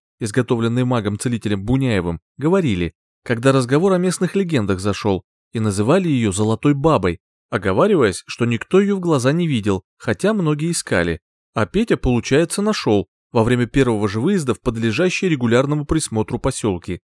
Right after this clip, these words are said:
Откуда возникали резонные сомнения, а ездил ли кто-нибудь когда-нибудь из магов или прочих начальников по территории губернии вообще? Или только в отчётах об этом указывали, чтобы проездные деньги получать?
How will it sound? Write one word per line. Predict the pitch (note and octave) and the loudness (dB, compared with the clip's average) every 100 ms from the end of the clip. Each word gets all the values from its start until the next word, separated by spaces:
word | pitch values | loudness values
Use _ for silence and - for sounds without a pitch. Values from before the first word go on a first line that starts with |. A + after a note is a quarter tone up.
| _ _ | _ _
Откуда | A#2 - - B3 | -6 -4 0 2
возникали | F3 C#3 D3 - G#3 | 4 4 2 2 2
резонные | F#3+ F3 F3+ F#3 F#3+ | 2 2 2 0 0
сомнения, | - G3+ F#3+ C3+ G#2 F2+ - _ - | 0 -2 0 0 0 -2 -4 _ -6
а | A2 | -2
ездил | C3+ G#3 D#3+ C3+ | 0 0 2 0
ли | A#2+ | 0
кто-нибудь | - C3 A#2 A#2 - | 0 0 0 -4 -4
когда-нибудь | D3 C3+ C3+ B2+ G#2 G#2+ - | -4 -2 0 0 0 -4 -4
из | B2+ A2+ | -2 0
магов | A2+ C3 B2+ F#2+ - | 0 0 0 -4 -2
или | B2 A#2 | -2 -2
прочих | B2 A#2+ G#2 - | -2 -2 -4 -6
начальников | G#2+ F#3+ F3+ D3 F#2+ - _ - | 0 0 0 0 -4 -4 _ -10
по | C3 | -2
территории | C3+ C#3+ A3 G3+ | 0 2 2 2
губернии | D#3+ D3 E3+ E3+ E3+ E3 | 0 4 4 4 -2 -2
вообще? | C#3+ E3+ D#3+ - G#2+ F2+ _ _ _ _ - | -2 -2 -2 -2 0 -2 _ _ _ _ -2
Или | C3 | 2
только | B2+ C#3 C#3+ | 4 2 2
в | B2+ | 2
отчётах | A#2+ A#3+ G#3 D#3 | 2 0 0 0
об | C3 | -2
этом | A#2 C3 | 0 0
указывали, | - A#2+ G2 F#2+ F2 _ _ | 0 0 2 0 -2 _ _
чтобы | - A#2 A#2 | -8 -4 -4
проездные | - B2 A2 A#2 A2 | -2 -2 0 -2 -2
деньги | E3 F#3 | -2 -2
получать? | D#3 A2+ G#2 - F2+ | -2 -2 -2 -2 -2